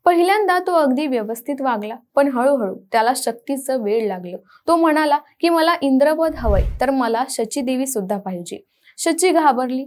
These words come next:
पण तिने हुशारी दाखवली. ती म्हणाली की, "तुम्हाला माझ्याशी लग्न करायचं असेल तर तुम्ही मला पालखीत बसवून आणा आणि ती पालखी मात्र ऋषींनी उचलली पाहिजे." आणि नहुष देखील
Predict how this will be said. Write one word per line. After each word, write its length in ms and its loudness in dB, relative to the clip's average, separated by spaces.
पण 120 4
तिने 280 -2
हुशारी 480 -4
दाखवली. 460 -8
ती 80 4
म्हणाली 420 0
की, 280 -2
"तुम्हाला 360 4
माझ्याशी 640 0
लग्न 300 -2
करायचं 420 -2
असेल 460 -10
तर 100 4
तुम्ही 320 0
मला 320 0
पालखीत 520 -2
बसवून 420 -6
आणा 180 -14
आणि 200 0
ती 160 -2
पालखी 440 2
मात्र 380 -2
ऋषींनी 460 2
उचलली 420 0
पाहिजे." 400 -4
आणि 200 2
नहुष 360 2
देखील 480 -4